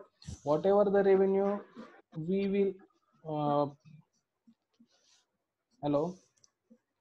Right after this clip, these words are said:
whatever the revenue which we had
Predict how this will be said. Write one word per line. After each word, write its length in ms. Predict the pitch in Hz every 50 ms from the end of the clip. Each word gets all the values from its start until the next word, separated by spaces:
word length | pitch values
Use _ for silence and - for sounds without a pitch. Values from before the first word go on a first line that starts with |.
| _ _ _ _ _ _ _ _ _ _ _ _ _ _ _ _ _ -
whatever 440 | - 151 160 170 185 190 202 196 190
the 260 | 185 185 202 202 196
revenue 640 | 190 185 180 180 180 180 185 185 185 190 196 214 220 - _ _ _ _ _ _ _ _ _
which 340 | 165 170 196 185 185 - - _ _ _ _ _ -
we 120 | 151 170 165
had 280 | 180 170 175 175 -